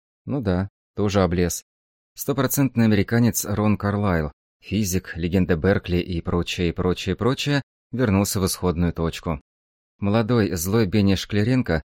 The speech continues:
подающий надежды завлап из ленинградского физтеха, впал однажды во грех диссидентства, хоть и стоял самый разгар оттепели. Решил, шлемазл этакий, пройти по натоптанной дороге Синявского, Буковского и прочих изменников Родины.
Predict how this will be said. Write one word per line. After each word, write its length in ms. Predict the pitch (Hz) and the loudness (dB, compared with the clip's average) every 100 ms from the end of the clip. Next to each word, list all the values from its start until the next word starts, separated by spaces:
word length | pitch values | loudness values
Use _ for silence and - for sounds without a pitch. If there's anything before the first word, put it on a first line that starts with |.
| - | -6
подающий 400 | 98 98 87 101 | 2 2 2 0
надежды 540 | 95 90 80 78 92 | 2 0 -2 0 0
завлап 480 | 78 85 95 113 117 | 0 -4 -2 -2 -2
из 200 | 87 76 | -4 -2
ленинградского 600 | 82 87 85 85 - 92 | 0 0 0 -2 -2 -6
физтеха, 640 | - 95 - 92 - 82 - _ _ | -4 -6 -2 -4 -4 -6 -8 _ _
впал 300 | - - 143 | -12 -4 -2
однажды 420 | 117 131 107 131 | 2 0 2 0
во 140 | 107 | 2
грех 340 | 104 104 101 113 | 0 0 -2 -2
диссидентства, 840 | 98 98 123 104 90 78 - 82 - _ | -2 -2 -2 0 0 0 0 -2 -2 _
хоть 220 | _ 139 131 | _ -6 -2
и 40 | |
стоял 420 | 123 139 107 87 | -2 2 2 2
самый 320 | 82 95 87 | -2 -2 0
разгар 340 | 90 87 85 90 | 2 0 0 -2
оттепели. 600 | 104 87 - 82 78 76 _ _ _ _ _ | -2 -4 -4 -4 -2 -4 _ _ _ _ _
Решил, 520 | 101 107 - 143 117 | -2 0 0 0 -2
шлемазл 580 | 92 110 98 95 85 87 | -2 0 2 2 2 -2
этакий, 380 | 87 90 87 87 | -2 -2 -4 -4
пройти 400 | - 104 107 135 | -2 -2 -2 -4
по 100 | 135 | 0
натоптанной 500 | 127 117 - 113 117 | 0 0 -6 0 0
дороге 360 | 101 101 92 98 | 2 0 2 -2
Синявского, 720 | - 101 92 104 - 110 104 | 0 2 2 0 -2 0 0
Буковского 760 | 80 82 92 98 - 117 107 110 | 0 -4 -2 -4 -2 0 0 0
и 180 | 95 | -4
прочих 460 | 101 101 101 120 - | -4 -2 -2 -4 -2
изменников 600 | 98 80 80 80 95 - | -2 0 0 0 -4 -4
Родины. 420 | 90 80 80 78 | -2 -2 -2 -2